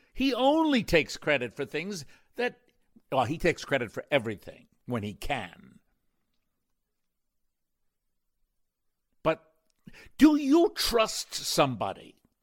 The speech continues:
who, when he was running for president with his partner, said,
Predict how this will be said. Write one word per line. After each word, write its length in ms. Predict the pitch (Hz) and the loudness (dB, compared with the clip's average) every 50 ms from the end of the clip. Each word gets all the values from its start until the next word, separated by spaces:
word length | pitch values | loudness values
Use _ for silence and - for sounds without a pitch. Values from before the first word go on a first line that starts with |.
| _ _ _ _ _ _ _ _ _ _ _ _ _ _ _ _ _ _ _ _ _ _ _ _ _ _ _ _ _ _ _ _ _ | _ _ _ _ _ _ _ _ _ _ _ _ _ _ _ _ _ _ _ _ _ _ _ _ _ _ _ _ _ _ _ _ _
who, 200 | - 233 240 220 | 2 2 4 4
when 260 | 202 185 202 196 180 180 | 4 4 4 4 4 2
he 80 | 185 | 2
was 180 | 170 175 123 139 | 2 0 -2 0
running 320 | 156 196 220 247 285 277 | -2 -2 -2 -2 -4 -2
for 140 | - 240 208 | 0 0 -2
president 480 | - - 196 175 156 160 156 165 160 135 | 0 2 0 0 2 0 -2 -2 -2 -2
with 160 | 147 143 - | -6 -4 -4
his 160 | 147 143 - | -4 -6 -6
partner, 500 | - - 139 135 120 107 - 120 110 113 | -6 -2 -2 -2 -2 -2 -6 -10 -12 -10
said, 480 | 107 - - 151 139 127 120 113 110 | -10 -4 -2 0 0 0 -2 -4 -10